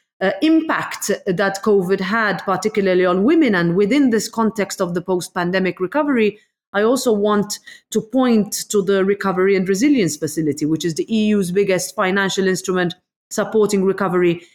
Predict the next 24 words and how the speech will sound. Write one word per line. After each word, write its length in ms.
in 200
member 300
states, 400
because 360
this 180
is 100
an 100
opportunity, 840
an 200
unprecedented 1120
opportunity 720
to 140
channel 640
the 300
extraordinary 1080
resources 600
to 100
the 100
measures, 520
uh, 100
that 260
take 240
into 280
account 500